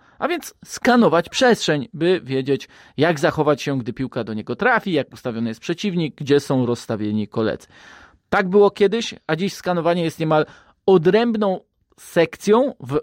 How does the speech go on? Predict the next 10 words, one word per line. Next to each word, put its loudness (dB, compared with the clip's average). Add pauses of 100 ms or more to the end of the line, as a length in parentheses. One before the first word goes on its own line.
obrębie 4
całej 2
dziedziny -4
naukowej, 0
jaką -4
jest -8
futbol. 4 (340)
I 6
naukowe 4
podejście 2